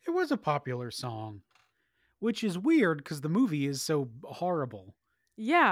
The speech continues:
Speaker 2: I don't, I don't get it. I don't get it. But hey, way to go. That's my corn, baby.
Speaker 1: Yep. Just, uh, again, I'm really, I'm sorry, guys. I'm just trying to keep it together here while we go through the motions. Um,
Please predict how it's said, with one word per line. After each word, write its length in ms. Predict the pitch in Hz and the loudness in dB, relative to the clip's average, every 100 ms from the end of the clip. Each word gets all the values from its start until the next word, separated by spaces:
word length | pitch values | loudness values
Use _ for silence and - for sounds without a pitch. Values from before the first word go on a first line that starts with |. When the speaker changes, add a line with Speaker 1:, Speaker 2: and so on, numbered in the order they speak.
| 175 | 4
Speaker 2:
I 160 | 202 | 0
don't, 340 | 233 247 247 - | -2 -2 -4 -6
I 100 | - | -2
don't 180 | 226 233 | 0 0
get 160 | 254 220 | 0 0
it. 140 | - - | -2 -6
I 60 | 185 | -4
don't 140 | 202 | -2
get 120 | 294 | -4
it. 100 | 269 - | -4 -2
But 100 | 185 | 0
hey, 220 | 220 190 - _ _ _ _ - _ _ _ - | 2 0 -6 _ _ _ _ -20 _ _ _ -2
way 140 | 190 | 0
to 80 | 202 | 0
go. 260 | 190 156 - - | 0 -2 -6 -2
That's 320 | 220 254 - | 2 2 0
my 100 | 269 | -6
corn, 480 | - 254 196 165 165 | -2 2 2 0 -2
baby. 360 | 165 165 165 165 _ _ _ _ _ _ _ _ _ _ _ _ _ _ _ - | -2 0 -2 -6 _ _ _ _ _ _ _ _ _ _ _ _ _ _ _ 0
Speaker 1:
Yep. 260 | 196 202 - _ _ _ _ _ - 143 | 2 2 0 _ _ _ _ _ -16 -2
Just, 380 | 196 - - | -2 -2 0
uh, 580 | 196 196 190 190 190 190 156 - | 4 4 4 2 2 0 -2 -6
again, 360 | 175 180 165 | -2 2 2
I'm 160 | 156 165 | 2 2
really, 400 | 180 170 160 185 | 2 2 2 -2
I'm 200 | 156 139 | -4 -4
sorry, 400 | - 151 143 143 | -2 0 0 0
guys. 480 | 135 135 135 117 - | -2 -2 -4 -6 -10
I'm 140 | 147 127 | -10 -8
just 200 | 131 - | -10 -6
trying 260 | 139 143 | -4 -2
to 60 | 135 | -4
keep 240 | - 139 | -6 -8
it 60 | 135 | -8
together 360 | 139 139 135 143 | -6 -4 -2 -2
here 240 | 147 143 | 0 0
while 180 | 135 131 | 0 -2
we 100 | 131 | -4
go 200 | 135 135 | -4 -6
through 220 | - 135 | -4 -6
the 80 | 127 | -4
motions. 520 | 135 135 131 135 131 - _ _ _ _ _ _ _ _ _ _ _ - | -2 -4 -4 -8 -8 -14 _ _ _ _ _ _ _ _ _ _ _ -6
Um, 520 | 143 135 131 127 127 | 0 2 2 0 -4